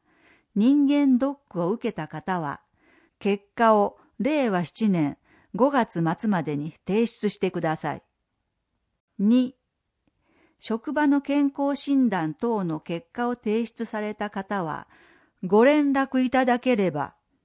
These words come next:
返信用封筒を送付します。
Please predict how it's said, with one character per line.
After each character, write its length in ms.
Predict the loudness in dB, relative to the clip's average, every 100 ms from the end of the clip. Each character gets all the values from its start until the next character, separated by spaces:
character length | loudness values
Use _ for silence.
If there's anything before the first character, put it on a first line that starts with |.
| _ _ _
返 300 | -2 0 0
信 320 | -2 -2 2 4
用 220 | 2 0
封 280 | 0 -2 0
筒 160 | 2
を 360 | 2 2 -2 -4
送 320 | -6 0 0
付 160 | 0 -4
し 180 | -4 -4
ま 180 | -4 -6
す。 240 | -14